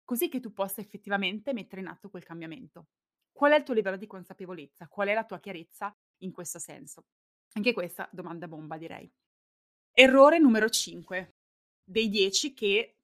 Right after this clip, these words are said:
ho delineato potrebbero essere errori che stai facendo in questo momento e che non ti permettono di cambiare. Non cerchi aiuto e non ti fai supportare. Credimi, ho peccato di questo per anni.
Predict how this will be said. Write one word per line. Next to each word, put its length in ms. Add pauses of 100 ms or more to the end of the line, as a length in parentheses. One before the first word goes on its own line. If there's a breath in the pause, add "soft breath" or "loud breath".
(320)
ho 120
delineato 960
potrebbero 500
essere 720 (200)
errori 280
che 100
stai 120
facendo 300
in 60
questo 220
momento 280
e 40
che 100
non 120
ti 100
permettono 540
di 240 (100)
cambiare. 580 (540)
Non 200
cerchi 340
aiuto 580
e 140
non 200
ti 120
fai 220
supportare. 840 (440)
Credimi, 480 (340)
ho 80
peccato 360
di 80
questo 380
per 160
anni. 380